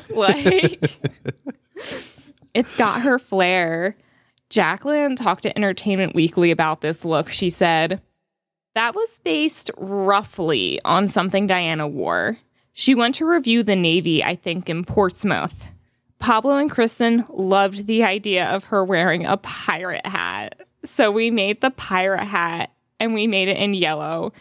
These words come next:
Speaker 1: And it was sort of fl-, a floating costume because we weren't really sure where it was going to fit."
Speaker 2: <laughs>
Speaker 1: But it had to go in somewhere. And I think it found its place.
Speaker 2: <laughs>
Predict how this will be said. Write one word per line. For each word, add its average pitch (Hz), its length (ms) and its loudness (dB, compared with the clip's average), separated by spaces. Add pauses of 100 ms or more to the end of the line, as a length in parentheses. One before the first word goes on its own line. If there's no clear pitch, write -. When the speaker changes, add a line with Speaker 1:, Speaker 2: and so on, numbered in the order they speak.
(220)
Speaker 1:
And 220 100 2
it 226 80 2
was 233 160 4
sort 220 320 2
of 240 320 2 (100)
fl-, 202 400 0 (460)
a 208 100 0
floating 196 560 2
costume 170 640 -4
because 185 280 0
we 208 120 4
weren't 208 260 2
really 208 260 4
sure 180 540 2
where 185 240 4
it 175 60 0
was 190 180 -2
going 170 280 -2
to 160 140 -4
fit." 110 420 0 (520)
Speaker 2:
<laughs> 104 100 4 (840)
Speaker 1:
But 208 100 2
it 208 80 0
had 226 220 -4
to 247 80 -4
go 190 180 0
in 185 120 -6
somewhere. 147 540 -6 (140)
And 208 100 -2
I 202 80 -2
think 233 220 -8
it 220 160 -4
found 180 240 -4
its - 140 -12
place. 131 680 -6
Speaker 2:
<laughs> - 40 2